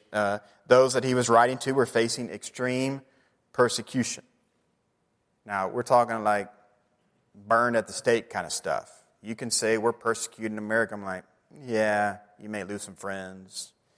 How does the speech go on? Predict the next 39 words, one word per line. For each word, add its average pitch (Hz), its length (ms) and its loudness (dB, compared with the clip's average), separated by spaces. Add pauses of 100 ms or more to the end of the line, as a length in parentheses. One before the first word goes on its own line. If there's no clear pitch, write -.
(340)
You're 113 140 -6
not 117 180 2
at - 40 -20
that 90 200 -2
level, 65 320 -12 (260)
okay?" 87 360 -14 (600)
Now, 101 280 0
it 120 80 -2
may 113 140 2
get 127 180 4
to 277 80 4
that 165 220 6
point 151 300 2
at 113 100 0
some 127 200 -2
point, 127 260 -2
I 104 80 0
do 120 180 -6
think, 127 400 -4 (220)
and 120 100 -2
that 143 140 4
might 156 240 4
be 190 160 4
the 185 140 4
increasing 185 560 0
of 170 100 0
the 165 80 0
falling 170 300 4
away. 156 360 2 (640)
If 175 320 8 (480)
following 185 400 8
Christ 170 440 6
means 165 220 4
I 165 80 6
don't 156 240 2
get 156 140 6
any 147 160 0
tax 160 320 2
write-offs, 143 540 4